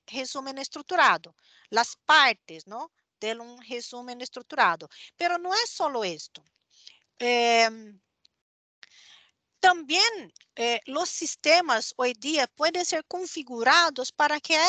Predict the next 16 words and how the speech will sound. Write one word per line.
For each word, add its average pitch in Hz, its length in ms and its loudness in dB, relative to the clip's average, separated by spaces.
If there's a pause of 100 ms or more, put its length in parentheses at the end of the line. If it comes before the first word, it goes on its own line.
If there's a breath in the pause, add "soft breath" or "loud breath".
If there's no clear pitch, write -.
esta, 330 400 -4
eh, 240 280 -2
información 262 760 -6
del 233 260 -2
resumen 240 680 -2 (320 loud breath)
sea 370 600 6 (600 soft breath)
visualizada 262 1040 0
de 240 120 -4
una 240 120 -8
manera 226 420 -2
más 202 280 -8
sencilla, 247 580 -4 (180 soft breath)
basada 330 1000 2
en 311 180 -10
la 302 80 -6
estructura 311 800 -8